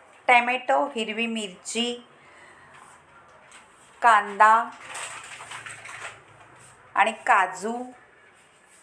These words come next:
आणि घातलेले आहे आमचूर पावडर, धणाजिरा पावडर, थोडंसं घातलेली आहे हळद आणि लाल तिखट. हळद आणि लाल तिखट थोडंसंच, म्हणजे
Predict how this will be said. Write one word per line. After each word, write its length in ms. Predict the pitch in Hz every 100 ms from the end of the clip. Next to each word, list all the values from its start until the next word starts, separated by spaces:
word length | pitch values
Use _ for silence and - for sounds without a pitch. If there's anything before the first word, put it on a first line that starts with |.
| _ _ _ _ _ _ _ _ _ _ - - _ - - _ _ _
आणि 260 | - 202 240
घातलेले 520 | 269 - 202 214 214
आहे 100 | 226
आमचूर 520 | 226 208 180 - 220
पावडर, 480 | 214 233 208 202 220
धणाजिरा 580 | 214 202 185 190 202 208
पावडर, 520 | 208 214 185 196 208 208 - _ _ _ _ _ _ _ _ _ _ _ - -
थोडंसं 480 | 262 269 302 320 320
घातलेली 540 | 294 - 220 214 226
आहे 160 | 220 214
हळद 420 | 214 196 190 233 269 - - -
आणि 340 | 196 208 233 254
लाल 180 | 196 156 -
तिखट. 300 | 139 - 135 - _ _ _ _ _ - - - - -
हळद 400 | 254 262 330 330
आणि 320 | 269 277 277
लाल 200 | 240 226 226
तिखट 320 | 233 - 240 240 226 -
थोडंसंच, 540 | - 214 214 214 247 247
म्हणजे 500 | 226 190 226 254 -